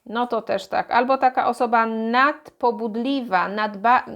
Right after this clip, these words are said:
taka, wiecie, emocjonalna, ale taka bardzo emocjonalna, że już nie można z tym po prostu wytrzymać.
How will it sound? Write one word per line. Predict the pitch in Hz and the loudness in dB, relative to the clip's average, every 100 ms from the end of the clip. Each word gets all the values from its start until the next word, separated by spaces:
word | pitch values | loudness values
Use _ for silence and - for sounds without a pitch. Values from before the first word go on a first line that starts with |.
| 208 | -8
taka, | 214 208 220 | -6 -2 -2
wiecie, | 220 226 226 196 - | -2 -4 -4 -6 -4
emocjonalna, | 214 226 226 233 233 262 285 262 | -2 -2 -2 -2 2 2 2 -2
ale | |
taka | 247 233 233 | -4 -2 2
bardzo | 214 247 247 226 202 180 180 | 6 6 8 4 2 -2 -4
emocjonalna, | - 185 185 196 208 202 190 | -4 -6 -6 -8 -4 -4 -4
że | 196 | -4
już | 196 196 | -6 -6
nie | 202 | -6
można | 208 202 185 | -4 -4 -6
z | |
tym | 190 185 | -8 -10
po | 180 | -8
prostu | 185 175 175 | -6 -6 -8
wytrzymać. | 175 - - - | -10 -8 -8 -8